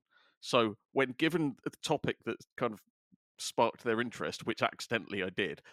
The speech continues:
they just went, right? And they just went off and had a conversation. And we didn't interrupt, we just watched it went, and we only kind of interjected when it was kind of distinctly relevant. And then not to s-,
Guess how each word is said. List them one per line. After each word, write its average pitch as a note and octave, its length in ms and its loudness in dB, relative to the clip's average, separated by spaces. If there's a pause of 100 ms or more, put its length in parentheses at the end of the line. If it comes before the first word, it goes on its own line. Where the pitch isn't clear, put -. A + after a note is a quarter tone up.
(160)
they C3+ 100 8
just B2+ 240 -2 (560)
went, - 380 4 (240)
right? G2 180 2
And A2 100 -8
they B2 80 4
just B2 220 -6 (120)
went G#2 340 0
off G#2 240 -2
and G2 120 -4
had G#2+ 360 4
a G2+ 40 -4
conversation. F#2+ 760 -2 (640)
And G#2 320 2 (640)
we D3+ 140 2
didn't A2+ 260 -4 (140)
interrupt, A#2 420 2
we G#2+ 100 -4
just F#2 200 -10
watched - 240 -4
it - 80 -12
went, F#2 260 -2
and F#2+ 80 -8
we G2 120 -4
only F#2 120 -4
kind G2 160 -6
of F2 100 -14
interjected - 600 -6
when F#2+ 140 -4
it - 100 -12
was - 140 -12 (260)
kind G2+ 160 -10
of - 100 -20
distinctly - 520 -8
relevant. - 560 -6 (600)
And F#2 360 -2 (440)
then G2+ 320 2
not A2 240 2
to - 80 -8
s-, - 120 -8